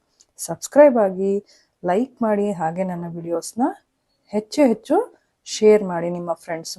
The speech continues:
ಮತ್ತೆ ರಿಲೇಟಿವ್ಸ್ ಜೊತೆಗೆ. ಓಕೆ? Thank you so much for all your support and love, friends. ಹೀಗೆ ನನ್ನ ಚಾನಲ್ನ ಎನ್ಕರೇಜ್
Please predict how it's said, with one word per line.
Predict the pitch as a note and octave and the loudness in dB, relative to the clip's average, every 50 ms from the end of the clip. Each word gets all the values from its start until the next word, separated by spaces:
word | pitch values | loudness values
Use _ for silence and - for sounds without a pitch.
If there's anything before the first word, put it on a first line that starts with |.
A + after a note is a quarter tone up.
| F3 F3 | -14 -16
ಮತ್ತೆ | E3 D3+ - E3+ | -16 -2 -2 -2
ರಿಲೇಟಿವ್ಸ್ | E3+ E3 D#3 D#3+ D#3+ D3+ - D#3 E3 D#3+ D3+ - | -2 0 -6 -8 -12 -10 -8 -8 -8 -8 -10 -10
ಜೊತೆಗೆ. | C3+ C#3+ - - - - - - _ _ _ _ _ _ _ | -12 -10 -10 -10 -12 -12 -14 -20 _ _ _ _ _ _ _
ಓಕೆ? | - F3 - - C#4 F4+ F#4+ - _ _ _ _ _ - | -12 -12 -4 -4 -4 -4 -4 -8 _ _ _ _ _ -4
Thank | F#3+ F3+ F#3 - | -4 -4 -4 -8
you | F#3 - - | -14 -8 -4
so | G#3+ G3+ G#3+ A#3 A#3+ B3+ C4+ | -2 0 0 2 4 4 4
much | C#4 C#4 C#4 - - - - _ _ _ _ _ _ _ _ | 4 4 2 -2 -10 -12 -14 _ _ _ _ _ _ _ _
for | - A3+ G3+ - - F#3+ | 0 0 2 2 2 2
all | G#3 A3 A#3+ B3 A#3+ A#3+ | 2 4 4 4 4 4
your | A#3 A#3 A3+ - | 4 2 -2 -6
support | - F3 E3 - F#3+ F#3+ F#3+ F#3+ G3+ | -12 -16 -8 -4 -4 -4 -2 -2 -4
and | G3 F#3+ F#3 F#3 F3 | -4 -4 -4 -2 0
love, | E3+ F3+ F#3+ - - | 0 -2 -2 -4 -8
friends. | - G3 B3 F#4 A#4 - - - - - - _ _ _ _ _ _ _ _ _ _ _ _ _ _ - | -6 -4 -4 -4 -6 -8 -12 -16 -18 -20 -20 _ _ _ _ _ _ _ _ _ _ _ _ _ _ 2
ಹೀಗೆ | A#3+ B3 A#3 B3 C#4+ | 2 4 6 6 6
ನನ್ನ | D4 B3+ G#3 F#3+ F#3 | 6 4 0 -2 -4
ಚಾನಲ್ನ | F#3 - F#3+ F3+ F3 E3+ E3+ E3+ F3 G3+ C#4 G4+ A4+ - _ _ _ _ _ _ _ _ _ _ _ _ _ _ _ - | -8 -8 -8 -8 -8 -8 -10 -8 -6 -6 -6 -6 -6 -10 _ _ _ _ _ _ _ _ _ _ _ _ _ _ _ -10
ಎನ್ಕರೇಜ್ | F#3 F#3+ F#3 - G#3+ A3+ A3+ A3 | -10 -10 -6 0 2 2 2 2